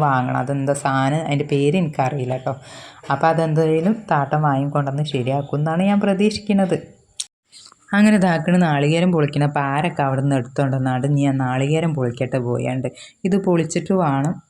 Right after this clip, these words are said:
വണ്ടൂര് വീട്ടിലേക്ക് പോവാൻ. അപ്പോൾ വിഷ്ണുവിൻ്റെ അച്ഛൻ പറഞ്ഞേന്ന് എന്നോട്, എന്നോട് പല കൂട്ടുകാരും പറഞ്ഞിട്ടുണ്ട്, "വിഷ്ണുവിൻ്റെ അച്ഛൻ എന്ന് പറയില്ല,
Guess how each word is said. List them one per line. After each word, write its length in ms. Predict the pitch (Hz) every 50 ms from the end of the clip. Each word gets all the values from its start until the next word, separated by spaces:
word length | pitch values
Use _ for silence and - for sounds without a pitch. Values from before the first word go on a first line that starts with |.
| _
വണ്ടൂര് 540 | 147 143 143 143 143 139 131 147 151 151 170
വീട്ടിലേക്ക് 460 | 160 151 143 139 127 - 156 151 156 151
പോവാൻ. 460 | 160 147 135 127 127 127 127 127 131
അപ്പോൾ 260 | 127 135 131 - 165 165
വിഷ്ണുവിൻ്റെ 500 | 170 151 156 - 151 151 151 151 170 175
അച്ഛൻ 240 | 175 - - 156 156
പറഞ്ഞേന്ന് 520 | 160 151 139 139 131 127 127 131 131 139 139
എന്നോട്, 280 | 135 131 127 120 123 120 - - - - _
എന്നോട് 300 | _ 139 139 139 131 135 135
പല 180 | 156 147 135 135 143
കൂട്ടുകാരും 540 | 143 156 147 139 135 - 135 131 143 143 143
പറഞ്ഞിട്ടുണ്ട്, 600 | 135 127 127 127 131 123 - 139 135 131 131 135 135 - 135
"വിഷ്ണുവിൻ്റെ 440 | 139 131 - - 135 131 131 139 139
അച്ഛൻ 260 | 139 - - - 139
എന്ന് 140 | 139 143 147 143
പറയില്ല, 440 | 139 131 127 131 131 131 131 135 143